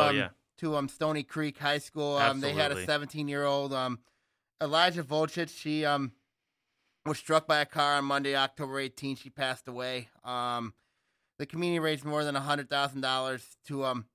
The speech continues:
Speaker 1: help with their fa-, help with the medical bills. Um, it's unfortunate, you know what I mean? That, um,
Speaker 2: It is.
Speaker 1: you know,
Speaker 2: I,
Speaker 1: you know.
Speaker 2: you know, I, I, you,
Speaker 1: Mm.
Speaker 2: you can say thoughts and prayers all you want. Um, send 'em out if you got 'em.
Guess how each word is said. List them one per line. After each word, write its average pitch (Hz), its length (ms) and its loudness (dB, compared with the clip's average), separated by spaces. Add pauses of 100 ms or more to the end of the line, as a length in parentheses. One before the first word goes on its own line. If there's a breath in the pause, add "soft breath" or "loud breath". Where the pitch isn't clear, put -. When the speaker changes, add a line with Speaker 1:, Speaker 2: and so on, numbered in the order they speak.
Speaker 1:
help 143 180 -2
with 131 120 -14
their 127 140 -6
fa-, 139 220 -6 (160)
help 139 180 -6
with 127 80 -20
the 123 60 -10
medical 131 300 -4
bills. 131 560 -4 (100)
Um, 117 600 -2 (680)
it's 135 200 -8
unfortunate, 127 720 -4 (160)
you 135 80 -8
know 135 80 -4
what 131 120 -4
I - 20 -4
mean? 123 240 -4
That, 123 180 -2
um, 117 260 -6
Speaker 2:
It 101 120 -4
is. 95 180 -4 (400)
Speaker 1:
you 120 140 -6
know, 117 320 -4 (760 loud breath)
Speaker 2:
I, 87 60 -12
Speaker 1:
you - 60 -14 (140)
know. 120 60 -10
Speaker 2:
you 123 60 -4
know, 104 260 2 (280)
I, 92 80 -14 (100)
I, 120 60 -14 (1900)
you, 135 140 -8
Speaker 1:
Mm. 131 100 -12
Speaker 2:
you 151 140 -2
can 147 120 0
say 147 180 0
thoughts 143 300 2
and 135 100 -2
prayers 135 380 2
all 131 160 2
you 127 120 -2
want. 117 400 0 (260)
Um, 104 680 0 (880)
send 131 280 -2
'em 123 100 0
out 120 160 4
if 117 140 -4
you 117 60 -8
got 110 340 4
'em. 104 220 -2